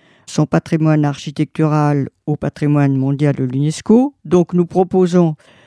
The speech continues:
avec l'appui de la municipalité de Metz, d'écrire un article sur ce que l'époque allemande, l'époque de l'annexion,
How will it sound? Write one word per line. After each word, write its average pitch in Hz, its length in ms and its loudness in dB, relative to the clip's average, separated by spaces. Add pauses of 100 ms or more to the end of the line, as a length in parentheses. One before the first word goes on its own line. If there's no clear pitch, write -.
(140)
avec 170 340 0
l'appui 165 520 2
de 135 400 0
la 135 100 2
municipalité 143 840 -2
de 135 100 -4
Metz, 170 560 0 (320)
d'écrire 160 480 2
un 147 140 4
article 160 640 0
sur 165 320 0
ce - 140 -2 (180)
que 156 300 4 (100)
l'époque 165 560 0
allemande, 156 380 0
l'époque 165 400 0
de 143 80 0
l'annexion, 160 760 0